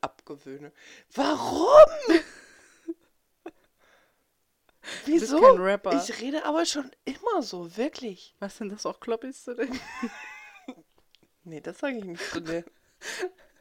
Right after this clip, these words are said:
Speaker 1: Nee, das nicht.
Speaker 2: Weil ich hab so gelacht, ey, wirklich.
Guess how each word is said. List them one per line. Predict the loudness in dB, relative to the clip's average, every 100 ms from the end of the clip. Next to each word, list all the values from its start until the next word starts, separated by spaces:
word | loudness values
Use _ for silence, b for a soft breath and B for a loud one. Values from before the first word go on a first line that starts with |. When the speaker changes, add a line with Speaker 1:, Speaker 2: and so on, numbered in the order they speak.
| _ -20 B B B B _
Speaker 1:
Nee, | -14 -10
das | -10 -12
nicht. | -18 -20 -20 -20 _ _ _ -12 -12 -12 -16 -18 -20 -20 _ _ _ _ _ _ _ _ _ _ B B B B
Speaker 2:
Weil | -4 -2
ich |
hab | -4
so | -4 -2 0
gelacht, | 0 -2 -6 -16 -16
ey, | -14 -12
wirklich. | -14 -16 -18 -18